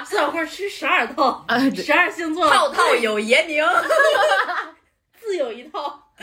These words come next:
Speaker 2: 就，对，就是本身我可能自有一套，所以哪一套都行。
Speaker 3: 嗯。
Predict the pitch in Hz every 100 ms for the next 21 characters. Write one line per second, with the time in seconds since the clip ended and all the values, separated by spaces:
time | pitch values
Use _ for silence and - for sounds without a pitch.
0 | 508 466 440 214 285 202 330 226 294 311
1 | 233 262 247 339 277 415 233 254 262 392
2 | 277 214 175 196 359 285 214 - - _
3 | _ _ _ _ _ 202 220 - - 208
4 | 170 170 - - _ _ 160 147